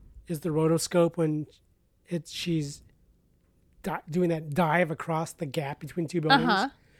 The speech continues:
Speaker 1: You can see the halo around her.
Speaker 2: Oh.
Speaker 1: Like, oh,
Speaker 2: Yeah.
Speaker 1: that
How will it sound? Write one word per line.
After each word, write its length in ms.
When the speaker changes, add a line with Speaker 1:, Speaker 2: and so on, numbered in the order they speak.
Speaker 1:
You 100
can 120
see 280
the 160
halo 420
around 240
her. 280
Speaker 2:
Oh. 380
Speaker 1:
Like, 120
oh, 220
Speaker 2:
Yeah. 60
Speaker 1:
that 280